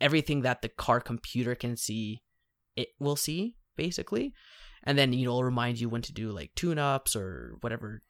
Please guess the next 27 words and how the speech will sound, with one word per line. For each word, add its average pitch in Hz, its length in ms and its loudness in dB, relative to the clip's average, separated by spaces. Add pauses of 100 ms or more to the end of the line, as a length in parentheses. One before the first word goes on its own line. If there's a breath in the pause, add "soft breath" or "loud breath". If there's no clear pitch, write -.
(220)
changes 139 380 0
based 117 240 0
on 95 40 -4
your 107 80 -6
kilometers, 123 420 0
like, 131 140 0
all 135 100 8
that 127 100 4
kind 113 140 -6
of - 40 -6
stuff. - 180 -2
And 147 140 4
I 160 140 2
think 220 180 2
it 127 140 2 (140)
could 123 100 2
be 117 100 2
pretty 117 280 -2 (160)
fun 117 200 -2
and 110 300 -6 (320)
cool 117 340 -2
and 117 220 -8
convenient, 113 480 -2
whatever. 107 320 -6 (640 soft breath)
I - 40 -2
just 135 140 0
haven't 113 320 0